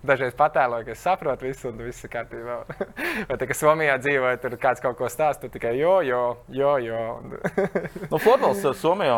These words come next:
Speaker 2: nu, kā jau tu stāstīji, tur no, no bērna kājas jau tur iedod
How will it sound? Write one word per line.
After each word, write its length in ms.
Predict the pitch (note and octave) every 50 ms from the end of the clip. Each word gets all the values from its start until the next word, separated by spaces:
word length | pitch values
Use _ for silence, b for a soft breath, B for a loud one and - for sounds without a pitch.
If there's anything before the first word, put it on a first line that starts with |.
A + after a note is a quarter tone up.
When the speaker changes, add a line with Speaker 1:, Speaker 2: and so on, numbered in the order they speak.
| A2 G#2+
Speaker 2:
nu, 100 | A2+ A2+ -
kā 140 | E3 D3
jau 60 | A#2+ -
tu 60 | A2 -
stāstīji, 340 | E3 D#3+ - - A2 G2+
tur 140 | - G#2+ G#2+ A2+
no, 240 | A2 A2 A2 G#2+ G#2
no 280 | F#2+ G2+ G#2+ A2 A2 G#2
bērna 280 | C#3 C#3+ C#3 A2 G2 -
kājas 340 | C#3 C#3+ E3+ F#3 G#3 - -
jau 120 | A2 G2+ G2 F#2
tur 140 | - G2 G2+ A2
iedod 300 | A2 G#2 G2 G2 F2+